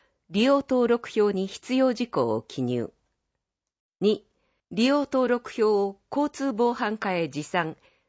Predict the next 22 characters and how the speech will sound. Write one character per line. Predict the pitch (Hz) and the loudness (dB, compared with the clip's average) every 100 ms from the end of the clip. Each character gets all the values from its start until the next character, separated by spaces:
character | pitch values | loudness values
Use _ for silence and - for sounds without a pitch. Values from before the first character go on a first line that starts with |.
| _ - | _ -2
ま | 208 | -2
た | - 269 | 0 0
は | 214 185 - _ - | 0 -2 -8 _ -4
郵 | 214 262 | -2 0
送、 | - 240 214 - _ | 0 0 0 -2 _
フ | 254 | -4
ァ | |
ッ | 262 | -4
ク | - | -8
ス、 | - 135 - _ | -12 -10 -10 _
E | 196 247 | -4 -2
メ | 277 285 | 0 0
ー | 220 | 0
ル | 127 | -2
で | 113 | -2
申 | 123 139 | -2 -4
し | 135 | -6
込 | - 123 | -6 -6
み。 | 113 - _ _ _ _ _ _ _ _ _ | -6 -10 _ _ _ _ _ _ _ _ _
三、 | - 233 220 202 _ _ _ _ - | -4 0 0 -4 _ _ _ _ 2
登 | 269 277 | 2 4
録 | 277 | 0